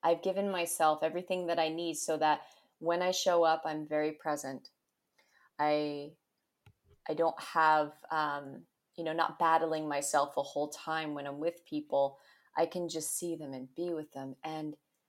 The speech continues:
it's such a spiritual experience, you know? And, um,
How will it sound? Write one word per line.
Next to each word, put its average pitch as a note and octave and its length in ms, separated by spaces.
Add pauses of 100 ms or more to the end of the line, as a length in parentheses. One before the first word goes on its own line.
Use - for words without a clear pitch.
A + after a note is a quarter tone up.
(680)
it's F3 220
such G3 420
a D#3+ 280 (840)
spiritual A#3 840
experience, - 880 (160)
you D#3 100
know? D#3+ 440 (120)
And, D#3 360
um, D#3 340